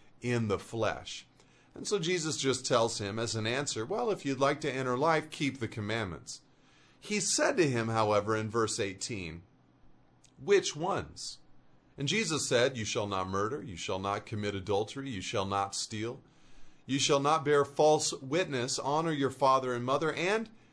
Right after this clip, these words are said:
you shall love your neighbor as yourself." And so Jesus quotes from the tablets of the law, Deuteronomy five, Exodus twenty, Leviticus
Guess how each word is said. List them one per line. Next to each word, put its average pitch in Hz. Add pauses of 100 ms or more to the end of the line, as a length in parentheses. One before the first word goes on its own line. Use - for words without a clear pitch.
(140)
you 147
shall 156
love 170
your 165
neighbor 117 (380)
as 117 (340)
yourself." 95 (640)
And 135
so 139
Jesus 147
quotes 131
from 101 (400)
the 92 (340)
tablets 131
of 101
the 110
law, 131
Deuteronomy 104
five, 143
Exodus 101
twenty, 139
Leviticus 110